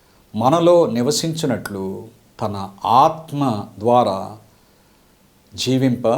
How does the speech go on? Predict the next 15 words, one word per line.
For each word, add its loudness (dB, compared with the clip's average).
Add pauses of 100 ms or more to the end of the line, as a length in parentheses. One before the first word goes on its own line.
(540)
చేయుచున్నాడు. -6 (800)
కనుక 2 (500)
పరిశుద్ధాత్మ 0 (140)
మనలో 0
ఉండటం -4
వలన -8 (560)
ప్రభు 0
అయినటువంటి -2
యేసుక్రీస్తుతో -4 (480)
ఈ -2 (200)
అత్యంత -4
సన్నిహితమైనటువంటి -2
సంబంధాన్ని -4 (600)
పరిశుద్ధాత్మ 0
దేవుడే -4